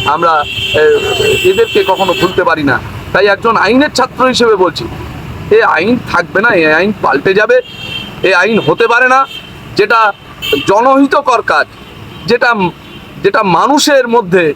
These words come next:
যে কোনো সময় বিস্ফোরণ ঘটতে পারে, সেটার জন্য আমরা প্রতিবাদ করছি। এবং ভারতবর্ষে,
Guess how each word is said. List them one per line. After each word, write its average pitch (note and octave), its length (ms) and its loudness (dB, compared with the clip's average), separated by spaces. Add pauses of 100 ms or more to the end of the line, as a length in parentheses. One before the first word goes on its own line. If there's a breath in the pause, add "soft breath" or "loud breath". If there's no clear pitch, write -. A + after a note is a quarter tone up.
(140)
যে A#3+ 100 2
কোনো E4 220 2
সময় A3+ 280 2
বিস্ফোরণ A#3+ 480 2
ঘটতে A#3 280 0
পারে, D3+ 220 2 (680)
সেটার A3+ 520 0
জন্য G#3 220 2
আমরা G3 140 0
প্রতিবাদ E3+ 460 -2
করছি। G3 200 0
এবং F3 200 0
ভারতবর্ষে, E3+ 640 2